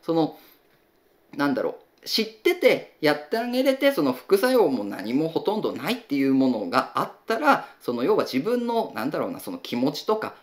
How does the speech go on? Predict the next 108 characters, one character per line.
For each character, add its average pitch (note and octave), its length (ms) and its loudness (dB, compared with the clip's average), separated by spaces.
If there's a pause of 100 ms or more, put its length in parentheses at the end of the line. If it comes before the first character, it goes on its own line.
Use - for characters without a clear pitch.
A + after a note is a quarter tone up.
(120)
愛 F3 300 0
を A2 80 0
こ G#2 320 -4
う、 - 480 -20
そ - 160 -2
れ D#3 100 6
を F#3 180 6
媒 D#3 220 2
介 E3+ 160 2
に F3+ 100 -2
し E3+ 60 -10
て - 100 -2
与 B2 300 0
え D3 40 6
て D3 140 -2
あ D3 100 4
げ D3+ 160 2
れ F3 140 2
る E3+ 120 2
っ - 20 2
て C3 200 -6
い A2 80 0
う A2+ 80 -2
の A2+ 100 -6
も - 240 -6
あ C#3 80 4
る D#3+ 160 2
の A#2 200 0
で、 D#3 340 0
い C3+ 40 2
い C#3 60 2
ん C#3 60 0
じ B2+ 80 -4
ゃ A2+ 60 -6
な A2+ 160 -4
い A2+ 80 -6
か A2+ 180 -8
な E3+ 240 0
と - 100 -14 (340)
思 A#2+ 260 -2
う E2 60 -6
ん D#2+ 40 -10
で F2+ 100 -10
す - 160 -14
よ F2+ 120 -10
ね。 A#2+ 160 -2
ま A2+ 160 -2
あ、 - 20 -6
こ - 180 -6
れ C#3 120 4
が E3 100 0
ね、 F3+ 120 0
水 C3 380 4
を F#3 240 4
ち - 80 0
ょ - 40 6
っ G3 60 -10
と - 100 -6
ね、 B2 300 -6
多 A2+ 80 -14
少 C3 160 0
飲 D3 220 4
む A#2+ 280 2
の G#2+ 140 -6
に C3+ 280 2 (160)
め - 140 -6
ち - 80 -2
ゃ E3+ 60 0
く E3 60 -10
ち G3+ 100 0
ゃ F#3 40 4
お F#3 60 2
金 F3+ 240 0
が E3 100 2
か D#3+ 140 -4
か D#3+ 120 2
る C#3+ 120 2
と A#2 80 -6
か A2+ 100 -2
っ - 80 -8
て - 60 -10
い A2 80 -2
う A#2+ 60 -4
ん A#2 40 -4
だ A2+ 80 -4
っ - 80 -12
た E3 80 2
ら、 F#3 240 4 (100)
ち - 60 -8
ょ A#2+ 40 -2
っ - 20 -2
と G#2 120 -6
や F#2+ 120 -4
め A2 80 -6
と - 160 -2
き C3 120 0
な C#3+ 120 8
っ D#3+ 80 0
て C#3 80 0
な B2 160 4
る D3+ 100 8
ん A#2 80 2
で A2+ 100 -4
す B2 120 -8
け C#3 120 4
れ C#3 120 4
ど D3+ 100 2
も、 G#3 300 2